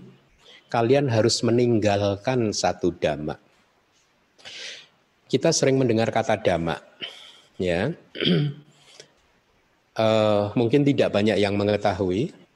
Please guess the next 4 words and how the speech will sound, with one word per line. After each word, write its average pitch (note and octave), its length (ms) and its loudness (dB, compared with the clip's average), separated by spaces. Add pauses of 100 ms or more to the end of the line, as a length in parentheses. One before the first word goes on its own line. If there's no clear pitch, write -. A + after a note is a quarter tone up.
(1300)
Bahwa G2+ 480 2
terminologi A2+ 880 2
dhamma, F#2+ 480 -2
istilah G2 520 0